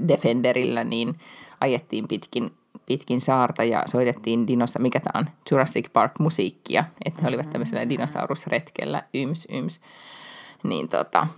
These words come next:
Speaker 1: tämmöiseen meillä meni sitten sitä aikaa ja sit onneksi kerättiin vähän myös roseita juomaan sinne iltaisin. Ja sitten olikin, sen jälkeen täyttikin mieheni vuosia ja sitten oli uudet juhlallisuudet. Mä oon leiponut, mä voin laittaa kuvia mun leipomuksista.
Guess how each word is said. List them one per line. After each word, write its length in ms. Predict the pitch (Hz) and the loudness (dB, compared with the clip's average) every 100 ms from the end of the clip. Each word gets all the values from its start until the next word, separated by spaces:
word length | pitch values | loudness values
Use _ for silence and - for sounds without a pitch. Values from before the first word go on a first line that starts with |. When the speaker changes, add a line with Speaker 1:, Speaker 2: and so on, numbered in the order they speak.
| - | 4
Speaker 1:
tämmöiseen 360 | 127 131 - 151 | 4 6 4 4
meillä 160 | 131 | 4
meni 240 | 117 110 123 | 2 2 -2
sitten 320 | 123 - - - 143 | -4 -4 -4 -6 -8
sitä 300 | - - 139 | -8 -4 -2
aikaa 240 | - - | -2 -2
ja 40 | 143 | -4
sit 140 | 147 | -4
onneksi 340 | - - - 165 | -4 -4 -6 -6
kerättiin 400 | - - - - | -6 -4 -6 -4
vähän 260 | 156 160 - - | -2 -4 -4 -6
myös 160 | 160 | -4
roseita 380 | - 151 156 - | -2 -2 0 0
juomaan 360 | 147 175 196 185 | 2 2 2 2
sinne 220 | 196 - | 0 0
iltaisin. 600 | 175 175 185 - - 202 190 _ - | 0 0 0 -2 0 -2 -2 _ 2
Ja 80 | |
sitten 280 | 269 240 233 | 4 6 6
olikin, 380 | 202 170 139 113 - | 6 6 2 0 -6
sen 200 | - 180 | 0 0
jälkeen 400 | 120 156 220 190 - 170 - | 2 0 0 0 -2 -14 -4
täyttikin 480 | 170 - 170 170 165 _ | -4 -4 -2 -2 -2 _
mieheni 360 | - 160 - - | -2 0 0 0
vuosia 320 | - - - - | -2 -2 0 -2
ja 60 | |
sitten 260 | 165 - 127 | -2 -4 -4
oli 60 | - | -2
uudet 240 | 117 107 - - | -2 -2 -4 -6
juhlallisuudet. 560 | - - 170 - 165 | -4 -6 -4 -4 0
Mä 100 | 180 | 2
oon 80 | 196 - | 2 4
leiponut, 520 | 240 277 196 107 160 | 4 4 4 2 2
mä 120 | 185 | 4
voin 100 | 190 | 4
laittaa 240 | 214 208 | 2 0
kuvia 300 | 185 226 170 | 0 0 0
mun 140 | 160 151 | -2 0
leipomuksista. 760 | 165 165 82 165 - 170 185 | 0 0 -6 -6 -8 -6 -8